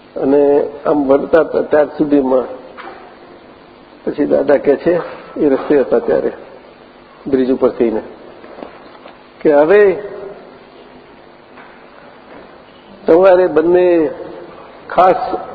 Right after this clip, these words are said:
આજે તમને કહીએ છીએ, દાદાનું તે વખતે પેલું આપતાવાળી એક એના માટે જતા હતા ને,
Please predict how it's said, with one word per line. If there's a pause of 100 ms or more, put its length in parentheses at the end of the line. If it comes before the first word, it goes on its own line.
(720)
આજે
તમને
કહીએ
છીએ, (1000)
દાદાનું
તે
વખતે
પેલું (1300)
આપતાવાળી
એક
એના
માટે
જતા
હતા
ને,